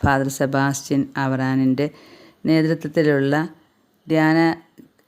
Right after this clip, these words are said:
ടീമിലാണ് ഞാൻ അന്ന് ശുശ്രൂഷ ചെയ്തിരുന്നത്. അച്ഛൻ്റെ ഒപ്പം ഒരു ഇരുപത്തിയഞ്ച് വർഷത്തോളം ഉണ്ടായിരുന്നു. ആ കാലഘട്ടങ്ങളിൽ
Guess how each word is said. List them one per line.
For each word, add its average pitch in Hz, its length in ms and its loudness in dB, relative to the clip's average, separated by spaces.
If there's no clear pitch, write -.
ടീമിലാണ് 151 580 2
ഞാൻ 156 320 0
അന്ന് 143 360 -2
ശുശ്രൂഷ 160 360 -8
ചെയ്തിരുന്നത്. 147 680 -2
അച്ഛൻ്റെ 143 440 2
ഒപ്പം 143 460 -2
ഒരു 139 280 -2
ഇരുപത്തിയഞ്ച് 151 720 2
വർഷത്തോളം 143 720 -2
ഉണ്ടായിരുന്നു. 120 540 0
ആ 180 380 2
കാലഘട്ടങ്ങളിൽ 151 920 0